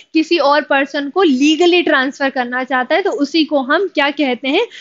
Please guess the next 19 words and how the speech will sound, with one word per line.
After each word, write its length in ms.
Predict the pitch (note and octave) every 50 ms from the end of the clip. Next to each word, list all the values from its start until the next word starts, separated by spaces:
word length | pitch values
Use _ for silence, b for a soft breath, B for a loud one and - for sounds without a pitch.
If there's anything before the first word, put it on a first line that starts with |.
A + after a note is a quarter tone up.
| B B -
विल 240 | A#3+ B3+ F4+ F4+ E4+
कहते 340 | - D#4 B3+ B3+ A#3+ - A#3
हैं। 120 | A3+ A3+
और 260 | A#3 A#3 B3+ C4+ C#4 B3
विल 260 | A3 D4 E4+ F#4 F#4+
क्या 140 | F#4 F#4 E4+
होता 240 | E4+ E4 E4 E4+
है? 60 | F#4+ F#4+
विल 320 | C4 A3 C#4 D#4+ E4+ E4
एक 280 | C#4+ C#4+ C#4+ D4 - -
ऐसा 320 | C#4 C4+ C4+ - - F4+
gratuitous 680 | E4+ B3+ C4+ B3+ B3+ B3+ B3 C#4+ B3+ C#4 D#4 E4 F4 E4+
transfer 420 | - D#4 C4+ C4+ C#4 - E4 D#4
of 100 | D#4 D#4
ownership 560 | D4+ C#4+ C4 B3+ B3+ C#4 D4+ - - E4 C#4+ D#4+
है 80 | D#4
प्रॉपर्टी 500 | C4 D4 C4+ B3+ - C4+ C4+ B3 - D4
का, 140 | C4+ F4+ G#4 A4 B B B B B B _
जहां 480 | A3+ B3 D4 D4 C#4 - D#4+ G4+ G#4